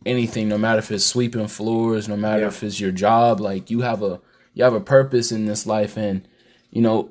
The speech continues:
Speaker 1: nothing in this life is ever really lost until you stop trying to take the initiative to find it, you know what I'm saying?
Speaker 2: For
Speaker 1: So,
Speaker 2: sure, for sure.
Speaker 1: as long as you're striving every day to find that one thing, and it may take a while, you know, but I feel like you're never too young, you're never too old to really find your purpose, and,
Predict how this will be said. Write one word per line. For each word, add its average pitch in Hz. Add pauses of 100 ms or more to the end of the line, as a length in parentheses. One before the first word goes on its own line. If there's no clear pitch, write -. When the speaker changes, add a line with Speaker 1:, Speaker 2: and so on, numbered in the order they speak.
Speaker 1:
nothing 127
in 120
this 107
life 113
is 104
ever 113
really 107
lost 110
until 104
you 101
stop 110
trying 104
to 92 (220)
take 117
the 107
initiative 107
to 90
find 110
it, 90 (100)
you 92
know 101
what 101
I'm 101
saying? 101
Speaker 2:
For -
Speaker 1:
So, 104
Speaker 2:
sure, 95
for 110
sure. 104 (220)
Speaker 1:
as 110
long 123
as 113
you're 110
striving 110
every 107
day 110
to 101
find 107
that 101
one 107
thing, 110
and 98
it 117
may 139
take 131
a 117
while, 120
you 113
know, 117
but 107
I 110
feel 117
like 104
you're 110
never 113
too 113
young, 110
you're 107
never 110
too 101
old 107
to 104
really 104
find 104
your 98
purpose, 101
and, 95